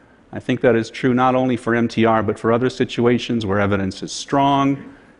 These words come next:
and concerning, but imperfect.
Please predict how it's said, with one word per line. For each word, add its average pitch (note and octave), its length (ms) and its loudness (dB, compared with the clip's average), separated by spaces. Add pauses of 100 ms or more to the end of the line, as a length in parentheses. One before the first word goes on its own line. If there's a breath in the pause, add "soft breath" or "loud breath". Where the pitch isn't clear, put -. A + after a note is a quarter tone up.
and G2 140 -10
concerning, D3+ 1040 0 (200)
but F#2+ 160 -2
imperfect. - 840 -6